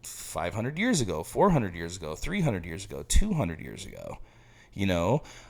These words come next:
Um, and so we've lost our way in some of that stuff.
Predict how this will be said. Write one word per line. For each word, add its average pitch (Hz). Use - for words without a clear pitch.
Um, 107
and 117
so -
we've 113
lost 101
our 101
way 123
in 240
some 71
of 73
that 69
stuff. -